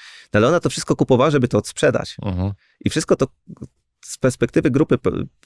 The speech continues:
Speaker 1: ona pełniła tę funkcję dość prostego dystrybutora, którym zapewnia się stały poziom marżowości.
Speaker 2: Mhm.
Speaker 1: Czyli ten w ogóle jej modus operandi powodował to, że należało na to spojrzeć zupełnie inaczej. I to kupienie tych wszystkich elementów po to, żeby sprzedać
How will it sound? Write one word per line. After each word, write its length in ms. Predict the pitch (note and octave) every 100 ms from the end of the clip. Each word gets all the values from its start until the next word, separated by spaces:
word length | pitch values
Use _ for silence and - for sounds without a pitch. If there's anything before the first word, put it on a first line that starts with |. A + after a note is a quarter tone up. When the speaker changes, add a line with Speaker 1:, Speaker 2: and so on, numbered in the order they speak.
| -
Speaker 1:
ona 220 | A#2 B2
pełniła 300 | B2+ B2 C#3
tę 140 | -
funkcję 260 | - C#3 C3
dość 120 | A#2
prostego 360 | - B2 C#3 C3
dystrybutora, 680 | A#2 - A2+ - B2 A2 G#2+ _ _
którym 200 | - A#2+
zapewnia 300 | A#2+ B2+ B2+
się 120 | -
stały 300 | - B2+ C3
poziom 280 | B2 A#2+ A2
marżowości. 680 | G#2+ G2+ G#2 - - - - _
Speaker 2:
Mhm. 220 | F2+ F2+
Speaker 1:
Czyli 160 | F#2+ A2
ten 180 | C3 C3
w 60 |
ogóle 220 | D3+ D3 C3+
jej 220 | B2 A#2+ -
modus 360 | A2 D3+ D#3+ C#3
operandi 600 | B2 A2+ A2 G2+ G2+ A2+
powodował 520 | C3+ A#2 A#2 A#2 A2+
to, 160 | - A#2
że 80 | B2
należało 320 | A#2 A2+ A#2+
na 60 |
to 80 | A#2
spojrzeć 320 | A#2+ A#2+ A2
zupełnie 320 | G#2+ - A2 A2
inaczej. 400 | A2 - - - _ - - _
I 100 | A2+
to 200 | - A2+ -
kupienie 460 | - - - F3+ D3+
tych 300 | - G#2 -
wszystkich 420 | - D3 - A#2 A2+
elementów 600 | A2+ A2 G#2 - D#3+ -
po 160 | -
to, 100 | C3
żeby 200 | A#2+ A2+
sprzedać 560 | - - C3+ A#2+ - -